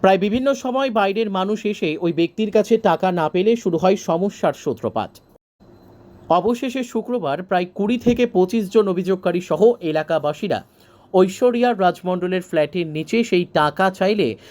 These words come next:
তিনি সাফ জানিয়ে দেন সেই টাকা তিনি দেবেন না, এমনই অভিযোগ রাখেন অভিযোগকারীরা। অপরদিকে এলাকায় উত্তেজিত হওয়ার সাথে সাথেই এলাকায় পুলিশ প্রশাসন আসতেই অভিযোগকারীরা ক্ষোভ উগরে দেয় এবং অভিযুক্ত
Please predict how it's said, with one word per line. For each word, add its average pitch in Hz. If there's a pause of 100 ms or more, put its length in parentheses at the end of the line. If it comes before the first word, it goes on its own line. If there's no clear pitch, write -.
(120)
তিনি 220
সাফ 190 (180)
জানিয়ে 165
দেন 113 (160)
সেই 143
টাকা 143
তিনি 180
দেবেন 113
না, 95 (200)
এমনই 127
অভিযোগ 147
রাখেন 165
অভিযোগকারীরা। 117 (340)
অপরদিকে 233
এলাকায় 233
উত্তেজিত 226
হওয়ার 196
সাথে 185
সাথেই 185
এলাকায় 143
পুলিশ 180
প্রশাসন 180
আসতেই 185
অভিযোগকারীরা 135
ক্ষোভ 151 (100)
উগরে 123
দেয় 92 (460)
এবং 180
অভিযুক্ত 233